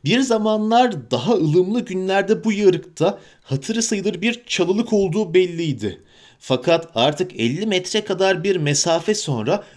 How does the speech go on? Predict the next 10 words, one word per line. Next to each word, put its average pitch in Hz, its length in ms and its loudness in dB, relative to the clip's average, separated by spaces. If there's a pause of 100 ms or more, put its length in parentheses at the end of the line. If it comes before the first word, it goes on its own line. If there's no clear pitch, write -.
(120)
ağaçlık 151 380 0
sona 170 280 0
eriyordu. 101 480 -2 (640)
Neredeyse 180 680 2
uçurumun 196 520 -4
kıyısına 220 580 -4
kadar 208 400 0 (300)
kırık 220 400 -6
ağaç 202 280 2
gövdeleri 143 600 2